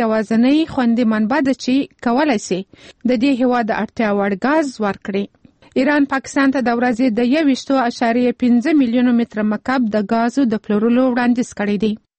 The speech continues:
او د دې پروژې لپاره یې پاکستان ته د پنځو سوو میلیونو ډالرو د پور خبره هم کړې ده. څو پاکستان وتوانیږي چې په خپل هیواد کې د پایپلاین د جوړېدو چارې چې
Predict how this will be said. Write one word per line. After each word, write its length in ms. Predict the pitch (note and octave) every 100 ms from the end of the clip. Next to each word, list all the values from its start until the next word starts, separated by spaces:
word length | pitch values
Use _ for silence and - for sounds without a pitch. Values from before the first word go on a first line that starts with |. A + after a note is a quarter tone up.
| _ - -
او 80 | C4
د 100 | C#4+ C4+
دې 80 | D4
پروژې 300 | C#4+ C4 C#4+ C#4
لپاره 300 | C#4 C#4 C4+
یې 160 | C4 C4
پاکستان 540 | A#3+ - - B3+ B3
ته 100 | B3
د 100 | A3 A#3
پنځو 360 | B3+ A#3 C4 E4 -
سوو 200 | B3 A3+
میلیونو 420 | A3 A3 A3+ G#3+
ډالرو 440 | G3+ G3 A3 A3+
د 120 | G#3+ G3
پور 260 | - A3+
خبره 400 | A3+ B3 A#3 C4 B3+
هم 100 | A3+ -
کړې 180 | F3 F#3
ده. 60 | - _ _ -
څو 120 | C#4+
پاکستان 460 | C4 C#4 - C#4+ C#4
وتوانیږي 600 | D4 - C4+ C#4 C4 C#4
چې 60 | -
په 40 | C4
خپل 300 | - B3+ A#3+
هیواد 280 | A#3+ B3+ C4+ -
کې 120 | C#4 - _ _ _ -
د 40 | A#3+
پایپلاین 720 | C#4 C4 - C4+ D4 D#4+ D4
د 60 | C4+ B3+
جوړېدو 420 | A#3+ B3 G#3+ D#4+ D4
چارې 300 | B3 G3+ G3+ G3+ _ _ _
چې 80 | -